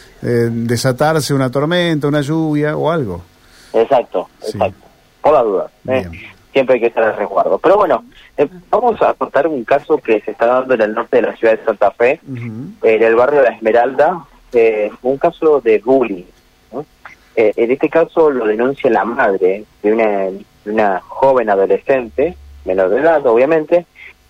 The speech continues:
Speaker 2: que está en un establecimiento educativo en el norte de la ciudad, y ella denuncia bullying por parte de, de los compañeros dentro de la institución. Ella argumenta que es todo el curso contra ella,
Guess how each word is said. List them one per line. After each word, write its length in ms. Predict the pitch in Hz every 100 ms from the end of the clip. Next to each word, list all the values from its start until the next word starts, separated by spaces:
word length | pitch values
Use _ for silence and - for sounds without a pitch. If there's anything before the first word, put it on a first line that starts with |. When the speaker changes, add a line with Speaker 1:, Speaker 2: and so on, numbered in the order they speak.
| -
Speaker 2:
que 500 | 135 123 117 107 -
está 300 | 110 - 135
en 80 | 147
un 120 | 143
establecimiento 680 | 135 120 113 - 131 135 139
educativo 760 | 127 127 127 190 180 170 170 - - -
en 200 | 107 107
el 140 | 110
norte 280 | 117 131 131
de 80 | 127
la 100 | 131
ciudad, 360 | - 156 156 165 - _ _ _
y 80 | 165
ella 160 | 190 196
denuncia 640 | 170 170 170 - 175 156 - 135
bullying 360 | 160 185 180
por 180 | 170 139
parte 340 | - 120 - 131
de, 320 | 117 110 104
de 100 | 107
los 120 | 107
compañeros 680 | - 110 - 127 147 165 165 131
dentro 320 | 117 131 135
de 80 | 123
la 60 | 110
institución. 560 | 110 107 107 - 104 78 _ _ _ _ _
Ella 220 | 107 120
argumenta 420 | 110 110 127 139
que 220 | 143 135 156
es 60 | - _ _ _ _
todo 260 | 190 208
el 60 | 156
curso 320 | - 175 - 151
contra 340 | 117 110 98
ella, 100 | 82